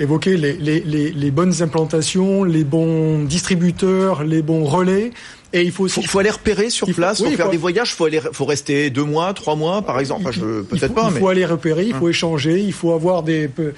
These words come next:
Speaker 1: faire intervenir, euh, Business France. Euh, il y a un certain nombre de, de, de mécanismes qui permettent à nos P M E et nos E T I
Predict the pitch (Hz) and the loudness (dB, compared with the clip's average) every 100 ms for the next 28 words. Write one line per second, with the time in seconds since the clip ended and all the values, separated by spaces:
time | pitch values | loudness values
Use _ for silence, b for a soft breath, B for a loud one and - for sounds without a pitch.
0 | B - 185 175 185 175 160 180 151 139 | B -2 0 0 0 0 0 0 0 -2
1 | 139 151 156 147 - 160 190 - - B | -2 0 -2 -2 -4 -2 -2 -4 -8 B
2 | - 147 156 160 156 202 - 190 190 180 | -4 -2 2 0 0 -2 0 0 2 0
3 | 147 151 147 139 143 135 147 190 185 180 | 0 0 -2 -2 -2 0 0 2 2 2
4 | 233 214 165 - 151 180 180 175 - 185 | 2 2 -2 -2 0 2 2 0 -2 0
5 | 190 190 190 180 170 156 147 151 151 196 | 0 2 0 2 0 0 -2 0 0 0